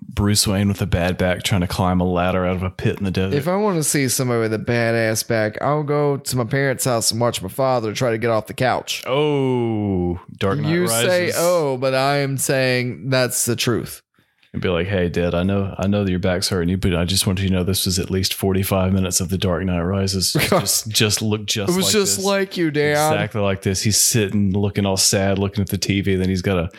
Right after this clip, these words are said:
Speaker 1: he tries to get up and he fails. He's gotta do it at least five or six times, but he eventually makes his way out of the pit.
Speaker 2: Or does he?
Speaker 1: He does. And then he's, like, walking on a cane. Then he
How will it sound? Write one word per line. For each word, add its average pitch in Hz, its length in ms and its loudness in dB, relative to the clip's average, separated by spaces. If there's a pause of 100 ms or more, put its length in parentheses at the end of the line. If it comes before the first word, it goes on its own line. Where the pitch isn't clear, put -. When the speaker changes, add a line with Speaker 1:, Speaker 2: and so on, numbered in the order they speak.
(260)
Speaker 1:
he 110 80 -2
tries 98 340 0
to 98 100 -2
get 92 140 0
up 98 160 0
and 87 80 -2
he 90 60 -2
fails. 92 560 0
He's 87 160 -2
gotta 104 180 0
do 107 140 0
it - 20 2
at 85 100 -4
least 98 220 0
five 92 220 2
or 90 60 0
six - 280 0
times, 82 380 0
but 87 140 -4
he 85 180 0
eventually 87 400 0
makes 78 240 -2
his 87 120 -6
way 78 160 -2
out 73 60 -2
of 76 80 -4
the 76 80 -4
pit. - 380 -4 (240)
Speaker 2:
Or 113 160 0
does 98 340 0
he? 71 220 -2 (640)
Speaker 1:
He 113 160 0
does. - 560 -2
And 101 120 0
then 92 80 0
he's, 87 200 0
like, 85 200 -2
walking 90 300 -2
on 78 80 -4
a - 20 -12
cane. 85 360 0
Then 78 100 0
he 87 200 -2